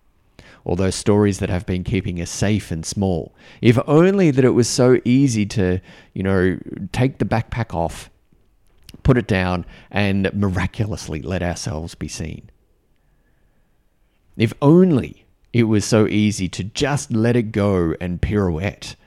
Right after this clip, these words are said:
uh, our way to that soul-nourishing and authentic connection.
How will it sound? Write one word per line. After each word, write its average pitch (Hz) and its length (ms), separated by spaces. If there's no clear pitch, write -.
uh, 87 380
our 90 180
way 82 460
to 80 460
that - 320
soul-nourishing 82 920
and 78 280
authentic 82 540
connection. - 520